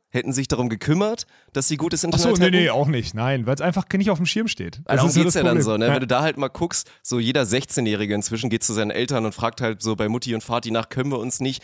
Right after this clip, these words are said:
Speaker 1: so die zweihundertfünfzigtausend, da reicht
Speaker 2: Ja,
Speaker 1: uns
Speaker 2: ja.
Speaker 1: nicht mehr, kann ich nicht in Gigabit, ich hätte gern auch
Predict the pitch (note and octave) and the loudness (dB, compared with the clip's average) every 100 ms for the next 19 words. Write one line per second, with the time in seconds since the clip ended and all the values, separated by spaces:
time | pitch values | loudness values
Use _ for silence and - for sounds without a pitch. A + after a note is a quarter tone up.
0 | - - A#2 A#2+ - C3 B2+ D3 C3+ - | -16 -6 -4 -2 0 0 0 -2 -4 -4
1 | - C3 C3+ B2 A2+ A2+ A2 G2+ F#2+ B2 | -2 -2 0 0 0 2 2 0 0 -2
2 | A#2+ B2 C#3 C3 B2 A2+ B2 C#3+ B2+ C#3 | -4 -2 -2 -4 -4 -4 -2 -2 -2 -4
3 | - G#2+ B2+ C3 B2+ G#2 A#2+ | -6 -10 -6 -4 -2 0 -2